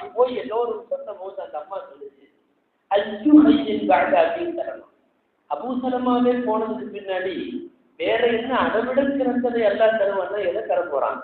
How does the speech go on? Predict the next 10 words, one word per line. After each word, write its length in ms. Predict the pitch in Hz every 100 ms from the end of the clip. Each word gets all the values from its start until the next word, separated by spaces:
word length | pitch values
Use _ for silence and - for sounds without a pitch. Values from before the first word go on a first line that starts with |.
| -
அதான் 260 | - 214 226
அவரே 240 | 226 254
போயிட்டாரே 540 | 262 214 - 170 - - - - _
என்று 240 | 208 240
வழக்கமாக 680 | 311 302 359 359 302 254 247
பெண்கள் 540 | 247 226 226 240 202 - - -
தங்களுடைய 420 | 202 233 240 233 214
ஆற்றாமையால் 800 | 233 285 302 294 247 233 - -
பேசிய 360 | 208 - 180
வார்த்தை. 420 | 147 156 160 -